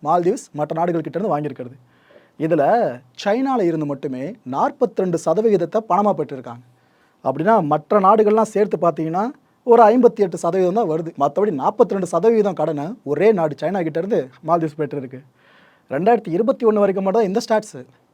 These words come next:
இப்ப என்ன ரெண்டாயிரத்தி இருபத்தி நாலு? So இந்த இடைப்பட்ட காலத்துக்குள்ள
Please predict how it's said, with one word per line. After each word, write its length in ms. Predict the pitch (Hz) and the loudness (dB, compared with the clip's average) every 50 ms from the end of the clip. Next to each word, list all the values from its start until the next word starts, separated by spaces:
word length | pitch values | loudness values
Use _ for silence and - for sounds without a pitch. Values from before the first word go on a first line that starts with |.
| _ _ - | _ _ -16
இப்ப 220 | 147 135 170 180 | -8 -4 -2 0
என்ன 180 | 208 208 180 170 | 2 2 2 2
ரெண்டாயிரத்தி 220 | 190 233 220 - | 2 0 0 0
இருபத்தி 300 | 185 180 185 196 151 - | -2 -4 -4 -4 -6 -6
நாலு? 260 | 143 151 151 123 110 110 _ _ _ _ _ _ | -6 -6 -6 -8 -10 -14 _ _ _ _ _ _
So 220 | - - - 151 | -10 -6 -4 -4
இந்த 220 | 131 139 175 208 180 | -4 -2 0 2 2
இடைப்பட்ட 340 | 170 214 220 220 220 202 | 4 4 2 2 0 0
காலத்துக்குள்ள 580 | 208 190 175 170 160 156 139 147 147 143 127 - | 2 2 2 2 2 0 -4 -6 -4 -6 -6 -6